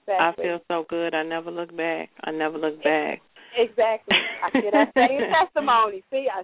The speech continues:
Speaker 1: still
Speaker 2: So,
Speaker 1: have that
Speaker 2: yeah, I
Speaker 1: testimony.
Speaker 2: never
Speaker 1: I
Speaker 2: look back.
Speaker 1: Walked away from
Speaker 2: And
Speaker 1: the job, had two kids, and was like, "What am I gonna do now?"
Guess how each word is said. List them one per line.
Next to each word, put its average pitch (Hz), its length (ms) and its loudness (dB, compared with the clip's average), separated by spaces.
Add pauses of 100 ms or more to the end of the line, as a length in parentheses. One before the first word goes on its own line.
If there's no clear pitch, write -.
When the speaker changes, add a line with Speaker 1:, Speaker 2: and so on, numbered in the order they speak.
Speaker 1:
still 196 120 -6
Speaker 2:
So, 190 40 4
Speaker 1:
have 175 420 2
that - 60 -6
Speaker 2:
yeah, 156 240 0
I 160 120 -2
Speaker 1:
testimony. 160 60 -2
Speaker 2:
never 165 240 2
Speaker 1:
I 196 100 6
Speaker 2:
look 190 140 -4
back. 160 420 2 (760)
Speaker 1:
Walked 190 260 -4
away 208 300 -4
from 220 120 -4
Speaker 2:
And - 120 -2
Speaker 1:
the - 40 -12
job, 196 340 -2
had 196 200 0 (100)
two 214 220 -16
kids, 214 240 -4
and 202 100 -10
was 190 140 -10
like, 180 180 -4
"What 185 80 0
am 180 120 -4
I 175 140 0
gonna 170 200 -6
do 175 120 -16
now?" 160 300 -12